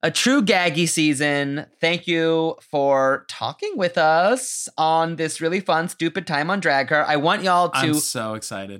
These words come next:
Speaker 1: rate and review us on Apple Podcasts. That would be the best. Leave an
Speaker 2: Mm-hmm.
Speaker 1: unpopular opinion if you want to in the review. We'll talk
Speaker 2: And
Speaker 1: about
Speaker 2: again,
Speaker 1: it.
Speaker 2: leave, also add a cringe, the cringiest moment in Drag Race history.
Speaker 1: Do that too.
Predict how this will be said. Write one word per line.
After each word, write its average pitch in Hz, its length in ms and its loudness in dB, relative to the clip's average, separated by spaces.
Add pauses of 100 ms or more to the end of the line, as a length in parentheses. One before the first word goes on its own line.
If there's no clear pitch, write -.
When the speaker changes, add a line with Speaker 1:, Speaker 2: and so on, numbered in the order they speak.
(140)
Speaker 1:
rate 240 220 4
and 277 100 2
review 220 260 2
us 180 100 4
on 160 120 2
Apple 143 260 0
Podcasts. 113 600 0
That 156 320 2
would 170 180 -2
be 156 420 0
the 151 340 2
best. 208 640 2 (320)
Leave 156 200 2
an 196 60 4
Speaker 2:
Mm-hmm. 185 80 4
Speaker 1:
unpopular 190 800 4
opinion 196 580 -2
if 202 160 -2
you 190 100 -2
want 180 320 0
to 190 300 2
in 160 160 -2
the 170 100 -2
review. 202 600 0 (340)
We'll 156 120 0
talk 208 420 2
Speaker 2:
And 160 80 4
Speaker 1:
about 190 280 6
Speaker 2:
again, 147 120 4
Speaker 1:
it. - 20 4
Speaker 2:
leave, 160 320 2 (260)
also 160 400 2
add 151 240 0
a 143 60 0
cringe, 165 540 -2
the 139 80 0
cringiest 147 680 -2
moment 120 300 -2
in 107 40 -8
Drag 104 280 -6
Race 101 200 -14
history. 98 560 -16
Speaker 1:
Do 220 240 2
that 311 280 2
too. 277 560 2